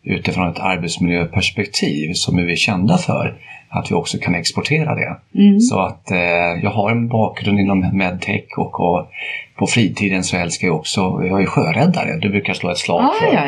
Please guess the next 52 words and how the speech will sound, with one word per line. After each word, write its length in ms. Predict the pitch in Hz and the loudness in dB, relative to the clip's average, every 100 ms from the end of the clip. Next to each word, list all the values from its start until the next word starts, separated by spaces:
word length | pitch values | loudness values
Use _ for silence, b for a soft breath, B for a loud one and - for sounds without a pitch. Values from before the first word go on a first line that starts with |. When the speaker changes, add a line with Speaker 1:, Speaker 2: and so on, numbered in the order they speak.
| - | -4
Speaker 2:
ja. 260 | - 175 - | -4 -6 -4
Speaker 1:
för 140 | 90 | 0
alla 360 | 87 87 85 85 | 2 2 0 -4
som 240 | - 101 | -2 0
lyssnar 280 | 90 - 82 | 0 0 0
på 120 | 82 | 2
detta, 300 | 82 - - | 0 -2 -4
att 220 | 71 - | -4 0
Speaker 2:
Ah. 240 | 208 220 254 | 2 2 2
Speaker 1:
vi 60 | - | 0
har 140 | 90 | 0
en 100 | 90 | -2
spännande 440 | - - 82 80 80 | -2 -2 -2 -2 -4
frivillig 360 | 92 82 80 | -2 0 2
organisation 560 | 80 78 78 78 78 73 | 2 0 -2 -4 -4 -4
som 160 | - | -2
jag 100 | 80 | 0
är 40 | 73 | 0
också 260 | 71 - 78 | -2 -4 -6
aktiv 380 | - - 95 | -8 -2 -2
i. 140 | 78 78 | 0 -2
Men 200 | 78 80 B B - | -2 -2 B B -2
där 120 | 123 | 2
är 60 | 156 | 2
också 200 | - - | 2 0
arbetsmiljö 600 | 147 113 101 - 127 113 | 0 0 -2 0 0 0
en 100 | 104 | 0
viktig 300 | 110 - 113 | -2 -2 0
fråga. 360 | 143 139 - - - B B | 2 2 0 -4 -8 B B
Speaker 2:
Just 280 | 214 247 - | 0 0 0
det. 180 | 95 90 | 0 0
Speaker 1:
Eh, 80 | 92 | -2
och 100 | - | -2
tänka 280 | 98 - | -2 0
på 100 | 85 | -2
egen 320 | - 101 98 92 | 0 0 0 -2
säkerhet, 840 | - 101 - 98 101 90 80 - | -2 -4 -4 -2 0 -2 -4 -4
eh, 240 | 92 90 | -2 -2
det 60 | 98 | -2
är 40 | |
ju 100 | 92 | 0
någonting 400 | 92 85 - 85 | 0 0 0 0
som 340 | 82 - 82 B B B B | 0 0 -2 B B B B
kommer 600 | - 110 92 92 90 87 | -2 0 2 2 -2 -4
i, 160 | 90 90 | -4 0
i 60 | 104 | 4
många 300 | 117 107 147 | 6 6 6
miljöer, 420 | 196 120 - - | 4 2 -4 -4
även 220 | - 165 160 | -4 -2 0
för 120 | 160 | 2
en 220 | 160 156 | 4 4
sjöräddare. 520 | - 113 101 113 113 | 2 -2 -2 -2 -4